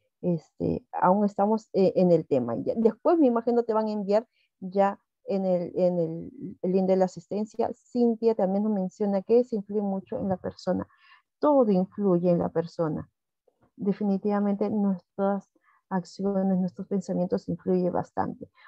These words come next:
Vamos a ver el siguiente video y eso justo vamos a, em, digamos, poner en,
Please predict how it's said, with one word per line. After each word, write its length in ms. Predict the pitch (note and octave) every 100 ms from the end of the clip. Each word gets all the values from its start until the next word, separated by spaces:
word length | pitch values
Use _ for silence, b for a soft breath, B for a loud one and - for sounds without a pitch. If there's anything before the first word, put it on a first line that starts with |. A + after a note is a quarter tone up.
| B
Vamos 420 | - B3+ E4+ E4+ -
a 80 |
ver 160 | A3 A3
el 100 | B3
siguiente 380 | G#3 G3+ G#3 A3
video 480 | G3+ F3+ F3+ F#3+ B3 b b _
y 160 | C4+
eso 180 | C#4+ D4
justo 420 | C#4+ D4+ C#4 D4
vamos 500 | C4 B3 A#3+ B3+ B3
a, 160 | B3+ C4 b b b -
em, 400 | A3+ G#3 G3+ - _ _ - - -
digamos, 360 | A3+ A#3 A#3+ A#3+
poner 380 | G#3+ G#3+ A3 A#3 _ -
en, 680 | F#3+ F3+ E3+ D#3 D3+ D#3+